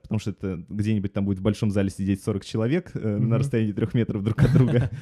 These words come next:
Speaker 2: <laughs>
Speaker 1: И вот, соответственно, слушать, э,
Speaker 2: У
Speaker 1: вкуш-
Speaker 2: каждого свой банкетный стол будет, представляешь?
Speaker 1: <laughs> Типа того.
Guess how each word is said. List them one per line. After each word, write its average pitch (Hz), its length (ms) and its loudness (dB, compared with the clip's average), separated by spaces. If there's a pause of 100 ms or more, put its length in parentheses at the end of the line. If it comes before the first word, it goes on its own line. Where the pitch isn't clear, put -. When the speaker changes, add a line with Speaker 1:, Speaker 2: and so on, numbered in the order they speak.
Speaker 2:
<laughs> - 160 -14
Speaker 1:
И 156 100 2
вот, 143 120 2
соответственно, 120 380 -2
слушать, 123 520 -2
э, 90 120 -2
Speaker 2:
У 131 60 0
Speaker 1:
вкуш- - 40 -6
Speaker 2:
каждого 120 320 2
свой 123 200 -2
банкетный 113 440 -2
стол 104 220 -6
будет, 101 200 -6
представляешь? 107 500 2
Speaker 1:
<laughs> - 300 0
Типа 143 200 0
того. 104 340 0